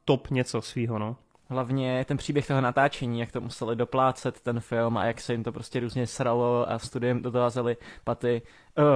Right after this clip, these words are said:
Speaker 2: klacky pod nohy, s tím, že to je adaptace knížky a že ten scénář prostě se několikrát přepisoval a že byl v tom Hollywoodu hrozně dlouho.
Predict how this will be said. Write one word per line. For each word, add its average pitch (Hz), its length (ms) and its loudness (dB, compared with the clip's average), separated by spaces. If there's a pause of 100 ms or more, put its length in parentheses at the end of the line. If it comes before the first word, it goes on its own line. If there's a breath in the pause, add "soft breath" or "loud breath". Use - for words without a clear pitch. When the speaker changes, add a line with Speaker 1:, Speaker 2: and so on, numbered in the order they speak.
(260)
Speaker 2:
klacky 143 280 0
pod 127 180 0
nohy, 120 280 0
s 120 160 -6
tím, 131 140 0
že 131 80 0
to 151 80 0
je - 80 4
adaptace 135 440 0
knížky 131 640 0
a 123 80 -4
že 123 120 -6
ten 123 120 -6
scénář 117 440 -2
prostě - 240 -14
se - 120 -10
několikrát 120 380 -2
přepisoval 123 640 0
a 120 80 0
že 123 100 -2
byl 120 120 0
v - 60 -6
tom 123 100 -4
Hollywoodu 123 360 -2
hrozně 127 240 -6
dlouho. 123 260 -2